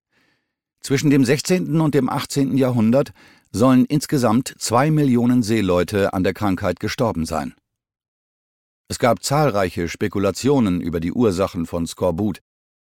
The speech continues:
und es wurden viele Versuche unternommen, der Krankheit beizukommen, doch ohne Erfolg. Die Besatzungen starben nach wie vor wie die Fliegen. Die Wende kam im Jahr siebzehnhundertsiebenundvierzig, als ein englischer Arzt namens James Lind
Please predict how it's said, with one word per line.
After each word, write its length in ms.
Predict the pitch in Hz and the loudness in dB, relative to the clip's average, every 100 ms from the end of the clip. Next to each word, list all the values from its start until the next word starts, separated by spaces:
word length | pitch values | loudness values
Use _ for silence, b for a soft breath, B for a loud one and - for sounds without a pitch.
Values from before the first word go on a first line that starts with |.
| _ _ | _ _
und 120 | - 110 | -4 -2
es 100 | 120 | 2
wurden 200 | 131 131 | 2 2
viele 280 | 170 175 | 0 0
Versuche 420 | 156 127 131 123 90 | 0 0 0 0 -2
unternommen, 580 | 87 98 101 107 120 - B B B - | 0 0 0 2 0 -2 B B B -2
der 100 | 113 | 0
Krankheit 500 | 117 110 117 110 - | 0 0 0 -2 0
beizukommen, 760 | 143 143 104 82 101 95 82 - _ _ _ _ _ - | -2 -2 -4 -4 -2 -2 -4 -8 _ _ _ _ _ -4
doch 200 | 107 - | -4 2
ohne 220 | 127 117 | 4 4
Erfolg. 560 | 90 - 139 80 - _ _ _ _ _ _ _ _ _ - | 2 -2 -2 -2 -8 _ _ _ _ _ _ _ _ _ -8
Die 60 | 101 | -2
Besatzungen 680 | 101 123 - 123 123 127 | 2 2 2 2 4 2
starben 480 | - 127 113 107 110 | 0 0 2 2 0
nach 260 | 101 113 - | 0 -2 -2
wie 120 | 113 | -6
vor 340 | - 101 98 | -2 0 0
wie 80 | 98 | 0
die 120 | 98 | -4
Fliegen. 400 | 107 113 82 78 - _ _ _ _ _ _ _ _ - | -4 -4 -4 -6 -14 _ _ _ _ _ _ _ _ -2
Die 140 | 117 113 | 0 2
Wende 280 | 147 170 | 2 2
kam 260 | - 143 143 | 0 2 2
im 120 | 135 | 4
Jahr 200 | 127 123 | 4 2
siebzehnhundertsiebenundvierzig, 1700 | 98 131 - 139 123 127 123 92 123 117 117 117 113 - 80 69 - _ _ _ _ _ _ - | 0 -6 -2 0 2 2 2 0 0 2 2 0 -4 -4 -8 -10 -18 _ _ _ _ _ _ -2
als 180 | - 131 | 0 2
ein 140 | 120 | 2
englischer 400 | 127 160 143 143 | 2 0 2 0
Arzt 340 | 101 131 - 120 | 2 0 0 0
namens 460 | 120 113 104 - | 2 2 0 -4
James 380 | 87 110 107 92 | -2 0 0 -2
Lind 340 | 101 104 143 | -2 0 -2